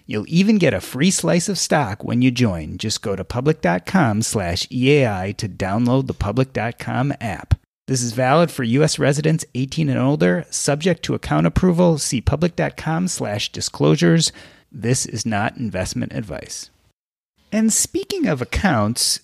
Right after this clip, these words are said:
today I'm introducing you to a better way to money. We've all heard of credit unions, but do you know why credit unions are the best financial partner for you?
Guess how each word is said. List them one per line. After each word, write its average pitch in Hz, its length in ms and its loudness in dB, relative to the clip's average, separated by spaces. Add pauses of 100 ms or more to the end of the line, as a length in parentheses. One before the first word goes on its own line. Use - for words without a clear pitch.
(120)
today 226 420 2
I'm 208 200 2
introducing 185 640 0
you 190 160 2
to - 120 -2
a 139 60 2
better 127 320 0
way 135 220 2
to 143 120 -6
money. 104 500 0 (280)
We've 135 180 2
all 214 200 4
heard 240 180 4
of 220 100 -2
credit 143 320 2
unions, 104 460 -2
but 123 240 -2
do 120 80 -4
you 202 200 4
know 220 160 2
why 202 220 4
credit 170 280 2
unions 190 360 -2
are 151 60 -2
the 113 100 -2
best 113 280 -4
financial 143 420 -2
partner 175 360 -4
for 139 200 -2
you? 170 380 4